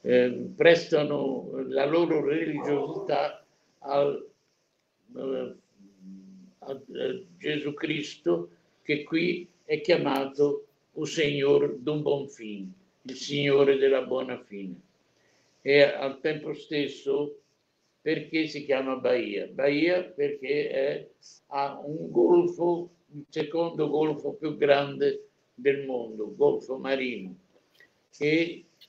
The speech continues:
quando è stata, ehm, per la prima volta, eh, raggiunta da navigatori europei, loro si sono accorti che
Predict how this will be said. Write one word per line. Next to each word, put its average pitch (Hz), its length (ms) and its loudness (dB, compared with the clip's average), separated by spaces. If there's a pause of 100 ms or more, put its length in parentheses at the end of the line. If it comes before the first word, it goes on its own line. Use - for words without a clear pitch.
quando 170 380 0
è 156 80 4
stata, 147 920 2 (1000)
ehm, 117 500 -6 (1400)
per 139 140 -2
la 147 120 2
prima 160 320 -4
volta, 135 600 2
eh, - 1120 -14
raggiunta 147 760 6
da 143 180 8
navigatori 143 1000 -4 (540)
europei, 139 960 -2 (560)
loro 156 300 -4
si - 200 -12
sono 165 240 -4
accorti 147 1000 -4
che 160 480 -6